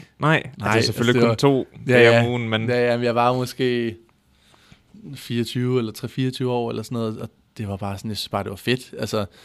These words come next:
Speaker 2: også være, Trendsales var også meget startup, men, men Billy Spilling var jo endnu mere startup. Der var jo tre mand eller sådan noget. Så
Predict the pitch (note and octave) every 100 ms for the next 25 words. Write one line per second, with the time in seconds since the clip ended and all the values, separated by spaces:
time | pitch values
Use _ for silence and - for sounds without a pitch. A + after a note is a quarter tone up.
0 | - - - _ B2 A#2 - - _ -
1 | A#2+ A2 A2 G#2+ - - - - B2+ B2
2 | B2+ - - A#2+ A2+ A#2 - A#2 - G2+
3 | A2 A2 A2 G#2+ G#2 - - A#2+ G#2+ -
4 | _ - A2+ A2 - A#2 A#2+ - - -
5 | C#3 C3 - - - - - - - A2
6 | G#2 G#2 - - A#2+ A2 G#2 A#2 - -
7 | G#2 G2+ G#2 - - - - - A#2+